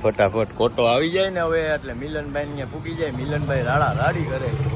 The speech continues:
વરરાજાને શું છે, ઉતાવળ વધારે, એને ખબર ના હોય ને કેટલી વિહે હો થાય, કેમ આવતા હોય. હાલે, લોક ખોલ દે. કોટો આવી જાય ને એટલે આપણે નીકળી બતાવું. ભાઈ, finally આપણી ગાડીને આપણો ડ્રાઈવર આવી ગયા છે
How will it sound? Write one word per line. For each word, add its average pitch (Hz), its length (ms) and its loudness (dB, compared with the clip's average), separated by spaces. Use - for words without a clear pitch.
વરરાજાને 185 480 2
શું 202 180 -2
છે, 202 40 4
ઉતાવળ 175 460 2
વધારે, 165 500 6
એને 151 140 -2
ખબર 160 300 -2
ના 190 140 0
હોય 208 100 2
ને 202 200 2
કેટલી 160 340 -4
વિહે 160 260 -2
હો 139 240 -2
થાય, 123 260 2
કેમ 135 420 -4
આવતા 123 300 -2
હોય. 117 220 -4
હાલે, 269 480 6
લોક 214 200 2
ખોલ 240 120 2
દે. 254 400 2
કોટો 180 240 -2
આવી 196 260 4
જાય 202 140 2
ને 180 60 -4
એટલે 165 160 -4
આપણે 160 240 -2
નીકળી 160 300 -8
બતાવું. 104 560 -8
ભાઈ, - 160 8
finally 202 680 8
આપણી 190 280 6
ગાડીને 180 440 6
આપણો 165 260 4
ડ્રાઈવર 151 440 6
આવી 160 200 6
ગયા 165 220 4
છે 120 340 0